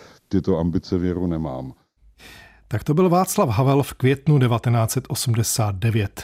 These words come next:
Speaker 2: Brzy ho měl čekat úplně jiný život. Dnešní Archiv Plus je u konce. Technicky na něm spolupracovala Jitka Procházková, dramaturgii měl David Hertl a ze studia se pro tentokrát loučí a za pozornost děkuje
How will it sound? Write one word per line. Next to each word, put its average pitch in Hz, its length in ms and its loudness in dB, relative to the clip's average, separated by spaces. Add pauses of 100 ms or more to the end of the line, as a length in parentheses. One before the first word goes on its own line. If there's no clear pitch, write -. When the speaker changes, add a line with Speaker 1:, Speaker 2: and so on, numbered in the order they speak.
Speaker 2:
Brzy 110 440 0
ho 113 120 0
měl 113 200 2
čekat 107 360 -4 (180)
úplně 127 440 2
jiný 104 320 2
život. 90 280 -6 (840)
Dnešní 165 380 2
Archiv 190 380 2
Plus - 340 0
je 160 140 2
u - 140 -4
konce. 185 520 0 (720)
Technicky 202 440 0
na 170 80 4
něm 156 120 6
spolupracovala 131 720 2
Jitka 113 320 -2
Procházková, 127 920 0
dramaturgii 117 800 2
měl 104 260 2
David 98 320 -4
Hertl 120 520 0 (460)
a 185 120 2
ze 151 120 4
studia 139 480 2
se 113 220 0
pro 107 180 -4
tentokrát 107 580 -2
loučí 104 440 -2
a 98 60 -2
za 98 120 -2
pozornost 135 500 0
děkuje 101 520 -4